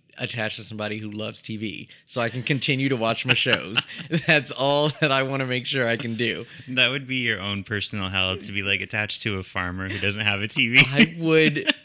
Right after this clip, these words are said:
Speaker 1: don't scare me right now <laughs> 'cause that would suck. Um, but yeah, I, I also really enjoy the effects of this too.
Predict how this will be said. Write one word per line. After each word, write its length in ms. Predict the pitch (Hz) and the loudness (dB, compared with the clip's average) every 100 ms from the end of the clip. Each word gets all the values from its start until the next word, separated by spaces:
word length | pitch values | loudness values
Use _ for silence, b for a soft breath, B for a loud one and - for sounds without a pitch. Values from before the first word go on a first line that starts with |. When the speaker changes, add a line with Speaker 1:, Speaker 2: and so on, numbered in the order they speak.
| 339 123 | -10 0
Speaker 1:
don't 260 | 143 143 143 | 2 2 -2
scare 280 | - 131 | 0 2
me 100 | 123 | 2
right 260 | 117 113 110 | 0 0 -2
now 280 | 117 120 156 - 170 | -2 0 2 2 -2
<laughs> 200 | - 311 | -2 -2
'cause 220 | - 123 | 0 0
that 340 | 131 113 139 135 | 0 2 0 -2
would 160 | 139 - | -4 -6
suck. 880 | - - 147 120 - - - - - - 262 285 277 262 214 B - | -12 -10 -4 -4 -4 -8 -8 -14 -16 -6 -4 -4 -12 -14 -16 B -4
Um, 360 | 127 117 117 | -2 0 -2
but 160 | 120 123 | -2 0
yeah, 280 | 123 113 104 | 2 2 0
I, 380 | 113 117 113 113 - | 0 2 2 0 -4
I 140 | 117 | -2
also 420 | 113 113 - 110 101 | -2 -4 -4 -4 -4
really 320 | 101 101 104 | -4 -4 -6
enjoy 300 | 101 104 95 | -6 -10 -10
the 120 | 107 | -12
effects 400 | - - - - | -12 -12 -16 -14
of 100 | - | -16
this 200 | - - | -16 -14
too. 300 | - - 62 | -12 -12 -12